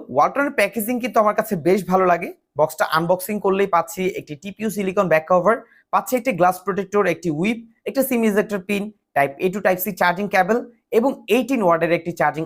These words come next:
অ্যাডাপ্টার এবং সর্বশেষ আমার হাতে রয়েছে ওয়ালটন নেক্সট জি এন টোয়েন্টি সেভেন স্মার্টফোনটি। ডিজাইনের কথা বলতে গেলে এই স্মার্টফোনটার ডিজাইন আমার কাছে বেশ প্রিমিয়াম লেগেছে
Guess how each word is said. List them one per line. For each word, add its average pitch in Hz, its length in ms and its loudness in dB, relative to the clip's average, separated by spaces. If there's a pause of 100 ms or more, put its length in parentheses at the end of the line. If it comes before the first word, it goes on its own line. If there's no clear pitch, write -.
অ্যাডাপ্টার 147 440 2 (360)
এবং 127 140 -4 (180)
সর্বশেষ 214 440 2 (200)
আমার 165 220 2
হাতে 190 180 0
রয়েছে 135 300 2 (400)
ওয়ালটন 214 340 2 (140)
নেক্সট 190 320 0
জি 220 100 0 (300)
এন 160 140 2
টোয়েন্টি 185 280 -4
সেভেন 170 180 2 (120)
স্মার্টফোনটি। 110 540 -6 (380)
ডিজাইনের 277 340 2
কথা 269 220 4
বলতে 208 240 2
গেলে 175 140 2 (240)
এই 269 160 2
স্মার্টফোনটার 214 580 0
ডিজাইন 214 300 2
আমার 180 160 2
কাছে 175 160 -2 (160)
বেশ 185 140 4 (140)
প্রিমিয়াম 220 340 0
লেগেছে 220 300 0